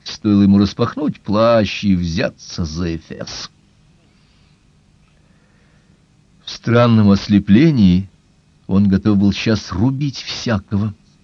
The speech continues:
кто осмелится — встать у него на пути, только не знал, как это делается.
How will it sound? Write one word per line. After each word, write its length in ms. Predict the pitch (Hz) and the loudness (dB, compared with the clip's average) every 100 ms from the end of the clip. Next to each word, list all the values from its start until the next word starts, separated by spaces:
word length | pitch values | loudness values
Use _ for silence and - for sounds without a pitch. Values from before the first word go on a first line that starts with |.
| _ _ _ | _ _ _
кто 220 | _ 98 | _ -4
осмелится — 640 | 90 - 95 95 - 104 98 _ _ | -4 0 0 0 -2 -4 -4 _ _
встать 500 | - - - 101 90 | -18 -8 -2 -2 -2
у 60 | 107 | -6
него 200 | 104 107 | -6 -8
на 100 | 110 | -12
пути, 340 | 120 - 120 - _ _ _ | -16 -14 -14 -16 _ _ _
только 280 | 139 101 101 | 0 2 4
не 100 | 92 | 4
знал, 320 | 82 90 85 - _ | 4 0 0 -6 _
как 220 | - 185 98 | -8 -8 -8
это 200 | - 92 | -6 -2
делается. 600 | 92 90 107 - - | 0 0 -4 -12 -20